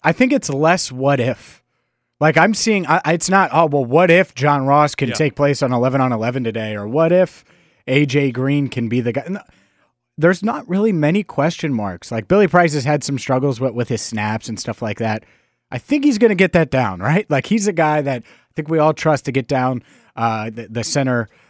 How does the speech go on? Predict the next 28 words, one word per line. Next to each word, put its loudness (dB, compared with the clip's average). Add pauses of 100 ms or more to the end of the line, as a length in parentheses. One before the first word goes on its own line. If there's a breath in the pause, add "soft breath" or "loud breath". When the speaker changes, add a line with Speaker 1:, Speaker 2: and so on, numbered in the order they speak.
Speaker 1:
uh, -2
to -8
quarterback -2
exchange -4
between -6
now -4
and -8
Indianapolis -4
week -8
one. -4 (760)
Yeah, -14 (100)
this 0
team, -2
I 2
think, -4
and -4
this -4
is -6
my 0
third -2
year 0
down -2
there -4
covering -4
it -10
for -16
the -12
station, -4